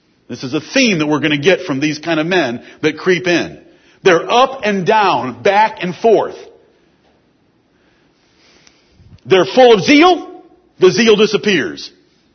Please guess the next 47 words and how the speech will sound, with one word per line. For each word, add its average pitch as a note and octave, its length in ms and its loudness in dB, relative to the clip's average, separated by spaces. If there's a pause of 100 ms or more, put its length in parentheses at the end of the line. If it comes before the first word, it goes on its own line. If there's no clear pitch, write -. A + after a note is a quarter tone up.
(800)
They're E3+ 160 0
full C#4 400 4
of D3+ 80 -6
verbal A#3+ 380 4
agreement B3+ 420 0
with B3 120 -2
the A#3+ 80 0
church C#4 360 -2
and F#3 140 -6
praise C4+ 300 0
of B3 60 -4
the A3+ 100 -6
church, C#4 340 -4 (240)
then A3 80 2
it G#3+ 100 -4
disappears. A3 760 -4 (220)
Up B3+ 220 0
and G#3+ 140 -2
down, G3 320 2
back A#3 260 0
and G#3 120 -6
forth. A#3 360 0 (1800)
But E3 120 -2
no A#3 220 2
lasting A#3 460 -2
refreshment G#3+ 560 -4
or G#3 40 -2
nourishment. A3 500 -4
We A3 180 -2
don't G#3+ 240 0
want A3 200 -2
to G#3+ 60 -4
be D#4+ 140 -2
like F3+ 280 0
that. F2 380 -6 (540)
And D#3 160 -4
we G3 100 0
should G3 160 -2
recognize E3+ 640 -2
it C#3+ 80 -10
because F#3+ 380 -2
the A3 100 2
Lord's C4+ 400 2
telling G#3+ 300 -4
us E3 140 -6
about B2+ 280 -2
it. F#2 120 -10